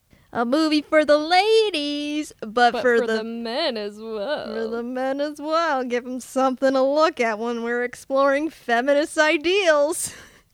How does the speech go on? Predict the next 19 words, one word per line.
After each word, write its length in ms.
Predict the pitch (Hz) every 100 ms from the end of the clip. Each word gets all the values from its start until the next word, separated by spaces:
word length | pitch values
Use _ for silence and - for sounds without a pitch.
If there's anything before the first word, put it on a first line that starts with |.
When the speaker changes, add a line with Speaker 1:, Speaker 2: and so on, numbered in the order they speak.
| _
Speaker 2:
Yep. 520 | 233 254 320 403 - _ _ _ _ -
Speaker 1:
Nothing 340 | 254 269 269 254
undercuts 500 | 240 233 - 226 -
your 80 |
feminist 420 | 226 233 214 233 -
statement 440 | 247 214 196 175
like 300 | 208 415 -
<laughs> 40 |
wearing 320 | 277 247 247 254
a 80 |
garter 400 | 247 247 214 214 220
belt 500 | - 240 294 - -
and, 260 | 220 240 226
Speaker 2:
<laughs> 220 | 233 226 -
Speaker 1:
and 180 | 269 262
nothing 340 | 226 - 202
else. 480 | 208 202 226 - - _ - _ _ - - - 554
<laughs> 960 | - 359 330 302 285 269 247 220 220 262 294 _ _ _ _
Speaker 2:
Yep, 300 | 240 277 339